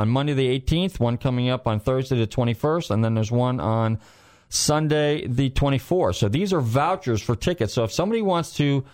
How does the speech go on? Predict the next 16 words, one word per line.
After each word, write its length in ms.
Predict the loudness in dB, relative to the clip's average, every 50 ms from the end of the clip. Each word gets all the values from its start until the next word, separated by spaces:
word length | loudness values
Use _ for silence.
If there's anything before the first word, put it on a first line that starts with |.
| -20 -20 -20 -12 -4
call 360 | 0 2 2 2 2 2 2
in, 440 | 2 2 2 2 2 2 0 0 -2 -4 -10 -20 _ _ _ -2
okay, 380 | 0 0 2 2 2 2 2 0
and 120 | 0 0
tell 140 | 0 0 0
me 120 | 0 0
about 400 | 0 0 0 0 0 0 -2 -2
their 220 | 0 0 2 2 2
Volkswagen, 840 | 2 0 0 0 0 0 0 2 2 2 2 2 2 2 2 0 -2 -4 -10 -20 -20 _ _ _ _ _ _ _ _ _ _ _ _ 0
tell 200 | 2 2 2 2
me 60 | 2
their 100 | 2 2
Volkswagen 460 | 0 0 0 0 0 0 2 2 0 0
stories, 460 | 2 0 0 2 2 0 -2 -2 -2
okay, 440 | -4 -2 0 0 2 0 0 -2 -2
uh, 300 | -2 0 0 0 0 -2